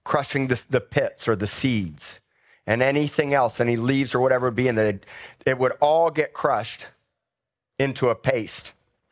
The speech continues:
right here, and then go to the press. Then that paste would be laid between these fibrous reed,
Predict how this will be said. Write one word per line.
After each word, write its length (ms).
right 180
here, 280
and 220
then 340
go 180
to 160
the 80
press. 480
Then 220
that 280
paste 360
would 80
be 120
laid 300
between 460
these 220
fibrous 600
reed, 540